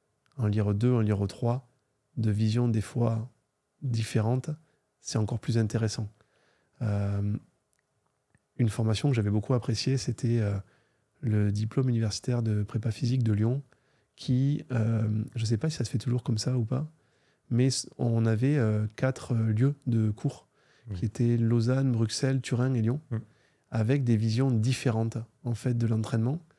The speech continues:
Speaker 1: Et, euh, en fait, j'avais trouvé ça très intéressant, même dans, dans l'initiative de faire ça, parce que c'était faire ouvrir les yeux aux, aux étudiants sur, euh,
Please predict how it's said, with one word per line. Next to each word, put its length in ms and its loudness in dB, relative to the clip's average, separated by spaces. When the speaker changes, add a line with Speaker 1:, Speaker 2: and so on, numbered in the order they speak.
Speaker 1:
Et, 320 2
euh, 300 2
en 100 0
fait, 200 0
j'avais 200 2
trouvé 240 -2
ça 140 -2
très 220 -2
intéressant, 760 0
même 340 2
dans, 140 0
dans 340 2
l'initiative 840 2
de 80 2
faire 220 -4
ça, 300 -4
parce 200 -2
que 160 0
c'était 440 -2
faire 440 -2
ouvrir 800 2
les 320 2
yeux 180 2
aux, 680 2
aux 140 4
étudiants 680 2
sur, 580 0
euh, 200 2